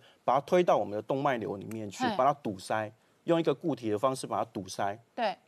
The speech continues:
Speaker 1: 用物理方式把它做一个栓塞一种方式。
Speaker 2: 嗯。
Speaker 1: 那也有一些，呃，人，他说，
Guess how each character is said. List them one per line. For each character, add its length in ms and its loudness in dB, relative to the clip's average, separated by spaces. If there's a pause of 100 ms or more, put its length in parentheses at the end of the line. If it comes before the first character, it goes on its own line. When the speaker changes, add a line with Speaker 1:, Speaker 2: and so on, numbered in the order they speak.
Speaker 1:
用 240 2
物 120 2
理 140 0
方 160 2
式 120 -6
把 120 -2
它 40 2
做 200 0
一 40 -2
个 80 -2
栓 300 0
塞 140 0
一 80 -4
种 140 -8
方 220 -8
式。 280 -12
Speaker 2:
嗯。 180 -6 (200)
Speaker 1:
那 280 6
也 160 6
有 160 8
一 100 2
些， 460 4 (160)
呃， 240 6
人， 180 2
他 140 2
说， 220 0